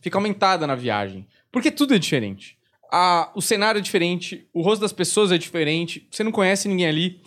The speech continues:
Eu acho que tem um senso de liberdade muito maior.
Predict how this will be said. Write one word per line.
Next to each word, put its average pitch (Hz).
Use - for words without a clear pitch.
Eu 170
acho 175
que -
tem 226
um 202
senso 220
de 156
liberdade 175
muito 214
maior. 139